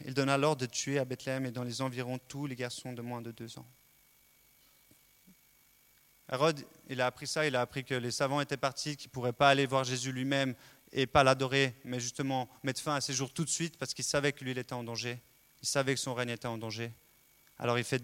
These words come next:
il décide de faire tuer tous les bébés garçons, les nouveau-nés garçons entre zéro et deux ans.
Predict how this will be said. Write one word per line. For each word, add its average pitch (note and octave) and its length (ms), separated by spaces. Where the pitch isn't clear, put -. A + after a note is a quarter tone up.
il C3 80
décide B2+ 240
de C3 80
faire B2+ 180
tuer B2 240
tous F#3+ 240
les B2 240
bébés C#3 460
garçons, C3+ 500
les B2 80
nouveau-nés B2+ 400
garçons B2 420
entre A#2+ 240
zéro A#2+ 440
et A#2 80
deux A2 220
ans. A#2 100